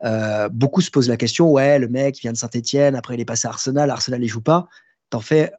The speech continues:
un titulaire à Arsenal. Derrière, euh, tu fais évoluer le club, tu le qualifies en Ligue des Champions.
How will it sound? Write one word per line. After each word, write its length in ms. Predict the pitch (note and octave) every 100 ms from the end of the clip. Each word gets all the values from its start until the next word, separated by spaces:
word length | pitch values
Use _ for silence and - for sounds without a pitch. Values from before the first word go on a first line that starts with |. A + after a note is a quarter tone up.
| -
un 340 | A2+ A2+ G#2+
titulaire 460 | G2+ C#3 - B2 D3
à 60 | A#2+
Arsenal. 400 | - D3 B2 - _ _ _ -
Derrière, 600 | B2+ C#3+ E3+ A#3 B3+ - -
euh, 540 | C#3 C#3+ C#3 C#3 C3+ C3+ _ _
tu 160 | - C#3+
fais 220 | - F3+
évoluer 300 | D#3+ D#3+ G3
le 60 |
club, 240 | F#3+ F3+ C#3
tu 120 | -
le 40 |
qualifies 360 | - D3 C#3+ -
en 40 |
Ligue 120 | D3+ D3
des 100 | D#3+
Champions. 380 | F#3 F3 C#3+